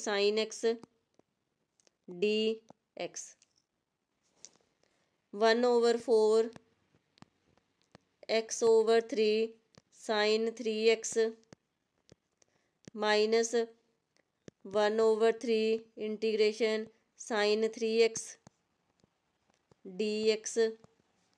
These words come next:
plus three over four x sin x minus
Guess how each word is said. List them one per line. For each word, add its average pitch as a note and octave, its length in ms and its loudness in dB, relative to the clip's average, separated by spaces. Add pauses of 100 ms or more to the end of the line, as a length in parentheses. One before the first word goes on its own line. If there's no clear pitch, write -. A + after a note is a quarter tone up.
(420)
plus A3 300 2
three A3 380 -2
over A3 380 2
four G#3 520 2 (920)
x G#3+ 360 -4 (220)
sin G#3+ 520 0
x A3 260 -4 (1700)
minus G#3 560 0